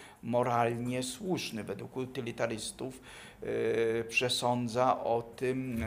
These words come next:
no, rachunek zysków, jeśli jest on pozytywny,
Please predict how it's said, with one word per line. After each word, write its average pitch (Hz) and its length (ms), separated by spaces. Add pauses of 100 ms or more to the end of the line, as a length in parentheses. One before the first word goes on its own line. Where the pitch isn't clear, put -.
(100)
no, 120 200
rachunek 123 920
zysków, - 600
jeśli - 300
jest 107 180
on 113 180 (340)
pozytywny, 123 1120